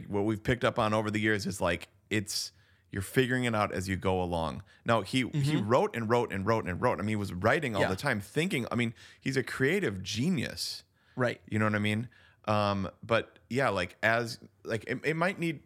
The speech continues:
Speaker 1: be the kind of thing that, like, you need somebody like Marcia Lucas to step outside of it and be
Speaker 2: Yeah.
Speaker 1: like, "Okay, you gotta get out of your head right now. Like,
Speaker 2: Mm-hmm.
Speaker 1: this doesn't work." And, like, <laughs> I, w-,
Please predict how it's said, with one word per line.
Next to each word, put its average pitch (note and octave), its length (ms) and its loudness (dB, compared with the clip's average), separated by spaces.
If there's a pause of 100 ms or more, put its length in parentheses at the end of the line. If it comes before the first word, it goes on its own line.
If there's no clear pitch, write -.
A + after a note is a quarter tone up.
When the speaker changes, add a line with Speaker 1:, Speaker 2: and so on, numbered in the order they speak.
(120)
Speaker 1:
be C#3 100 -2
the C3 100 0
kind D3 180 -2
of A#2+ 80 -4
thing E3+ 200 -2
that, G#2+ 240 -4
like, G#2 240 0
you A2+ 160 -4
need C3+ 280 -2
somebody G#2+ 280 -2
like G2+ 200 0
Marcia G2 280 -2
Lucas G2+ 480 -4 (340)
to G2+ 80 -8
step A#2+ 360 0
outside A#2+ 560 0
of G2+ 120 -2
it F#2+ 200 0 (520)
and G#2+ 100 0
be G#2+ 80 4
Speaker 2:
Yeah. - 60 6
Speaker 1:
like, F#2 120 0
"Okay, G2+ 200 0
you F#2+ 200 -2
gotta A2 400 2
get A#2 160 0
out A2 160 4
of G#2+ 80 -2
your G2+ 120 2
head F#2+ 220 2
right F2+ 180 0
now. D#2+ 320 -6 (480)
Like, G2 220 4
Speaker 2:
Mm-hmm. D#3 180 -2 (160)
Speaker 1:
this B2+ 380 2
doesn't B2+ 300 0
work." G#2+ 340 0 (840)
And, A2 160 4
like, G2+ 320 0 (320)
<laughs> G#2+ 320 -6
I, C3+ 140 6
w-, D#3 320 -6